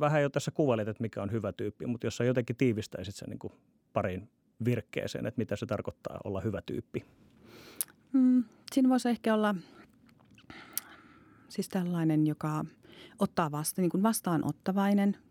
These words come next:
Speaker 2: Tietysti alussa on juuri tää, että otetaan oppia vastaan ja otetaan neuvoja vastaan ja perehdytys vastaan. Ja, ja sitten myöskin ollaan itse innova-, inno-, innovatiivisia ja, ja aloitteellisia. Ja jossain vaiheessa tein aina sellaisia testejä, että minä vilkaisen, että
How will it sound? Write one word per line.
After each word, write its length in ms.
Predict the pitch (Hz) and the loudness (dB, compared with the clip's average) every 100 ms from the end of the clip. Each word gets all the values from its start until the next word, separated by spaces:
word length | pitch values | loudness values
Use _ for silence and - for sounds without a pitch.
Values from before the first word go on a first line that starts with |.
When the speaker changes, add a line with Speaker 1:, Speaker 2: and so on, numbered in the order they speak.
| - | -4
Speaker 2:
Tietysti 360 | 202 196 180 120 | 0 0 -2 0
alussa 420 | 185 180 - 160 | 0 0 -2 -2
on 140 | 160 | 2
juuri 240 | 160 156 151 | 2 2 -2
tää, 220 | - 156 | -4 -6
että 160 | 156 - | -6 -6
otetaan 400 | 139 139 143 - | -6 -4 -4 -4
oppia 360 | - - 123 165 | -6 -4 -4 -2
vastaan 380 | 151 - 135 | -6 -6 -4
ja 60 | - | -4
otetaan 320 | - - 143 | -6 -4 0
neuvoja 340 | 135 - - - | 0 -2 -4 -4
vastaan 340 | - - - | -6 -6 -4
ja 60 | 117 | -4
perehdytys 600 | - 139 151 147 160 - | -4 -4 -4 -6 -8 -12
vastaan. 560 | - - - 87 67 - - - - - - - | -8 -8 -8 -6 -4 -6 -8 -20 -20 -20 -20 -8
Ja, 220 | 160 147 143 | -2 0 0
ja 280 | 139 143 - | -2 -4 -6
sitten 280 | - 165 151 | -8 -2 2
myöskin 480 | 151 147 - 151 151 | 2 2 0 0 0
ollaan 300 | 156 151 143 - | 0 -2 -2 -6
itse 200 | 151 - | -6 0
innova-, 440 | 151 156 147 143 - - | 2 0 -2 -8 -10 -4
inno-, 280 | 175 160 151 - | 0 2 0 -4
innovatiivisia 1000 | - 170 160 156 - 151 139 147 135 127 | -2 2 2 0 0 0 0 -2 -4 -4
ja, 300 | 135 135 135 - | -4 -4 -6 -6
ja 120 | 131 | -6
aloitteellisia. 1120 | 151 151 156 - - 85 - - - - 64 - - - - - - | -2 0 -2 -4 -6 -4 -2 -4 -4 -2 -2 -4 -6 -20 -20 -20 -8
Ja 220 | 151 143 147 - - - - - | -2 0 -2 -10 -14 -20 -20 -12
jossain 320 | 170 156 175 156 | -4 0 0 2
vaiheessa 320 | 156 156 156 | 0 -2 -2
tein 180 | 156 151 | 0 2
aina 100 | 156 | 2
sellaisia 240 | 151 151 | 0 0
testejä, 440 | 160 160 - - | 0 -2 -2 -4
että 180 | - - | -6 0
minä 120 | 160 165 | 0 2
vilkaisen, 400 | 156 160 170 - | -2 -2 -6 -6
että 380 | - _ - | -8 _ -20